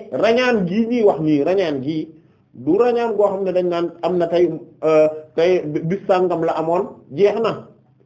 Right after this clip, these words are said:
et que c'est un moment T dans l'histoire, du loolu de. En fait, rañaan gi xaqiiqa la bu Yonent Yàlla Muhammad sallallahu alayhi wa sallam naka jekk di dund. Waaye nag, waaye nag, euh,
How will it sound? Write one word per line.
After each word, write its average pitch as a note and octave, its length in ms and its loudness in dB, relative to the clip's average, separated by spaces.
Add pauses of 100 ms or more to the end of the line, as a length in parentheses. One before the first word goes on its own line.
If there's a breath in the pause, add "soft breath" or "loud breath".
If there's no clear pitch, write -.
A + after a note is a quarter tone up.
(180)
et G#3+ 120 4
que A#3 140 4
c'est A#3+ 160 0
un G#3+ 100 6
moment G#3 340 2
T G#3+ 300 4
dans G3+ 180 4
l'histoire, G#3 440 2
du D3+ 100 -2
loolu A#3 240 4
de. B3 120 4 (1080)
En G#3 160 2
fait, A#3+ 100 0
rañaan A3 460 0
gi G3 140 -4
xaqiiqa A#3+ 520 -4
la G3 80 6
bu F3 140 -4
Yonent G#3 280 0
Yàlla F#3 240 4
Muhammad E3 360 -6
sallallahu E3 180 0
alayhi E3 60 -8
wa D#3 60 -2
sallam D3+ 200 -4
naka F#3 220 -4 (180)
jekk A3 300 -6
di C#3+ 220 -14
dund. D3+ 280 -2 (1500 soft breath)
Waaye B3 400 6
nag, D4+ 200 4 (380)
waaye F3+ 420 6
nag, G#3+ 200 0 (720)
euh, F#3+ 300 6